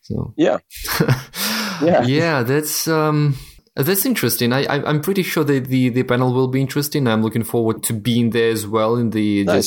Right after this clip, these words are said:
Speaker 1: just, uh, just checking it out. And, um, yeah, appreciate you sharing some, uh, some cool insights on that because you, you've been there, you've done that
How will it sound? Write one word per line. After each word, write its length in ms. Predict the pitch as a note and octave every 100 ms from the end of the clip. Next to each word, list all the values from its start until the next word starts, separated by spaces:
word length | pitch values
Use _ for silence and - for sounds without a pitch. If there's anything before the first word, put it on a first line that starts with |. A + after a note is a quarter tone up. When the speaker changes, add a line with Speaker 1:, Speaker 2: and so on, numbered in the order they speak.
| -
Speaker 1:
just, 40 | -
uh, 440 | G2+ G2 F#2+ F#2+
just 280 | G2+ G2 -
checking 220 | G#2+ G#2+
it 140 | G#2
out. 340 | A2+ A2 A#2+ - -
And, 400 | B2 B2+ A#2+ C3
um, 340 | C3 C3 C3 - _ _ A2+
yeah, 340 | C#3+ E3+ A#2
appreciate 600 | - B2 - C#3+ C3 C3+ _
you 200 | B2+ B2+
sharing 420 | B2 - C3+ B2+
some, 500 | B2 - B2 A#2+ A#2
uh, 360 | A2+ A2+ A2 G#2+ - _ _
some 240 | - B2 A#2+
cool 180 | C3 B2
insights 460 | A#2+ - A#2+ A#2
on 160 | A#2+ A#2
that 180 | A#2 A2
because 400 | A2 B2 G#2+ G#2
you, 460 | A2+ A#2 A#2 A#2
you've 300 | G#2 B2 A2+
been 220 | A2 B2 A#2+
there, 220 | B2+ C3+
you've 260 | C3+ A2
done 280 | A2 A#2 A#2+
that 380 | B2 B2+ C3 -